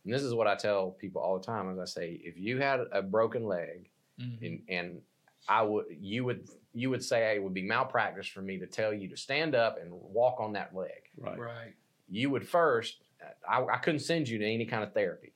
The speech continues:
Speaker 1: because you could not participate in the therapy because of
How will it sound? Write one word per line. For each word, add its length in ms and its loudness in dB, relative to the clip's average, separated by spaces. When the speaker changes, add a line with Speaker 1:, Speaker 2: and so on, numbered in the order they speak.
Speaker 1:
because 260 -4
you 100 -4
could 180 2
not 180 0
participate 640 -2
in 220 0
the 80 -4
therapy 420 0
because 340 -2
of 20 -2